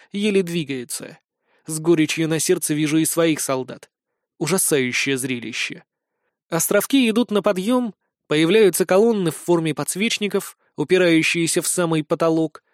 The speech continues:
Очередная платформа из застывшей лавы впереди, на которой я вижу шестерых суккубок.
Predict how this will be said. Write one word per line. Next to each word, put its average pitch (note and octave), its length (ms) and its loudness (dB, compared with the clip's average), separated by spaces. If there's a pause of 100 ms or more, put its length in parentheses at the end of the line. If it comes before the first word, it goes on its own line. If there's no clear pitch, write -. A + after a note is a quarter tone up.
(360)
Очередная A3+ 580 0
платформа A3 580 2 (120)
из G#3+ 120 -4
застывшей G3 640 0
лавы G3+ 340 0
впереди, D#3 540 -4 (200)
на D#3 160 -4
которой A3 360 2
я G3 220 0
вижу G3 240 -2
шестерых F3 640 0
суккубок. - 680 -10